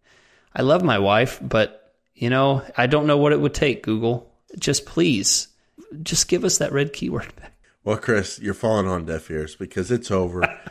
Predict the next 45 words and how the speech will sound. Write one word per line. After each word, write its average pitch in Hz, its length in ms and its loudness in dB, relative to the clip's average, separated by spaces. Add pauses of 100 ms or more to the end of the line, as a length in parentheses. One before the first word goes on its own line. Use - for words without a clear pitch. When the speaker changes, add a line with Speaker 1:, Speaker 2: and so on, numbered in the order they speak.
(100)
Speaker 2:
It's 113 220 -4
not 110 180 0
coming 98 280 -4
back, 90 260 -2
and 95 140 -4
you 104 80 -2
need 110 220 -2
to 98 80 -2
man 101 300 0
up 98 200 0 (480)
and 101 120 -2
figure 117 240 2
out 107 140 6
a 98 40 2
way 107 180 4
around 104 360 2
it. 87 140 0
And 104 140 0
I 117 80 4
think 165 180 -2
I 113 80 4
have, 104 400 2
Chris. 104 340 -2 (320)
You 139 180 2
have 165 180 4
to 123 100 4
ask 127 220 2
yourself 117 360 0
if 104 120 -6
you're 104 80 -4
trying 117 240 0
to 98 200 2 (240)
get 110 200 0
even 107 200 0
more 101 300 4
out 98 80 4
of 92 80 0
an 95 80 -2
already 95 320 2
great 98 220 0
campaign, 95 440 -2 (460)
"Do 151 640 4
I 113 560 6
really 123 400 4
have 101 540 4